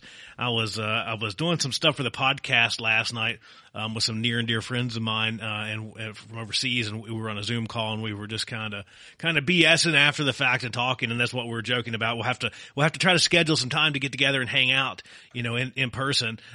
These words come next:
uh, before, you know, between apocalypses, you know, f-, when this one's kinda done, and then the next big thing that the media is gonna hype into something that is not.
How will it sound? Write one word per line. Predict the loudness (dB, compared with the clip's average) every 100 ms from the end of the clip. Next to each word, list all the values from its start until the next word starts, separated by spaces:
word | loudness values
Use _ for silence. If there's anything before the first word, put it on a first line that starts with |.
| -6
uh, | -2 -2
before, | -2 -6 -6 -8 -2 0 2 0 -4 -8 -20 -10
you |
know, | -8
between | -8 -2 2 4
apocalypses, | 4 4 2 2 -4 -6 -8
you | -6
know, | -6
f-, | -8 -18 -12
when | -8
this | -2 -2
one's | 0 -2
kinda | -2 -2
done, | 2 4 4
and | 4 -2
then | -4 -6 -16
the | -6 -2
next | 2 2 2 0
big | 0 0
thing | 0 0 0
that | -4
the | -4
media | -2 0 0
is |
gonna | -2 -4
hype | -6 -6
into | -6
something | -6 -6 -8
that | -10
is | -10
not. | -10